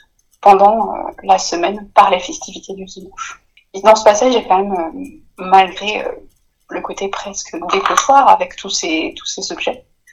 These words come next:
il y a quand même un lyrisme attendri, euh, avec une forme un peu, euh, de bucolisme bon enfant. Et, euh, tous ces aspects relèvent d'un certain degré d'idéalisation, euh, des populations ouvrières. En effet, la représentation des lieux de vie,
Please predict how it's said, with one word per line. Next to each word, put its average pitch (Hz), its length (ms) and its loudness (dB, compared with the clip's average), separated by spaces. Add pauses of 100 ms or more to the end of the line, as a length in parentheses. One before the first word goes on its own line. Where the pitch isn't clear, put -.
(560)
il 214 80 -6
y 202 40 -2
a - 20 2
quand 220 120 8
même 226 60 0
un 196 100 6
lyrisme 185 380 -4
attendri, 196 540 2 (160)
euh, 190 160 2 (720)
avec - 160 -12
une - 100 -12
forme 202 200 -2
un 180 200 4
peu, 190 80 -10
euh, - 220 -8 (260)
de - 80 -12 (120)
bucolisme 196 560 -8
bon 175 180 -2 (100)
enfant. - 280 -6 (200)
Et, 220 280 0
euh, 196 280 -2
tous 220 160 -8
ces 214 140 -4
aspects 220 420 2
relèvent 196 280 0
d'un 185 100 4
certain 202 300 -2
degré 196 340 -4
d'idéalisation, 190 800 -2 (340)
euh, 185 240 -2
des 180 100 -12
populations - 580 -10 (100)
ouvrières. - 460 -14 (2000)
En 208 160 4
effet, 202 240 2
la 233 100 6
représentation 196 580 -2
des 202 120 -2
lieux 190 180 -4
de 180 80 -12
vie, 233 200 -12